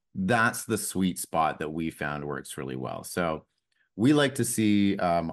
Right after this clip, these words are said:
high-quality video, high-quality sound. It's incredibly important. Sound is wildly important. It's, if, if you think about it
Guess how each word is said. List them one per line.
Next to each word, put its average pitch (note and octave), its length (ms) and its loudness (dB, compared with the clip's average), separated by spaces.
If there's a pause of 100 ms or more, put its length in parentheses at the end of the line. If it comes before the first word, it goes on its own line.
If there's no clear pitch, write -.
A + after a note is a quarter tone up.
high-quality A2+ 640 2
video, E2 580 -2 (120)
high-quality A2+ 580 2
sound. F2+ 600 -2
It's - 160 -10
incredibly G2+ 500 0
important. E2+ 480 -4
Sound G2 320 2
is F#2 120 -4
wildly F2+ 520 0
important. D2+ 640 -6
It's, F2 140 -10
if, F#2+ 160 -4 (460)
if G#2 100 -2
you A#2 100 4
think E3 260 4
about E2 320 2
it F#2+ 220 0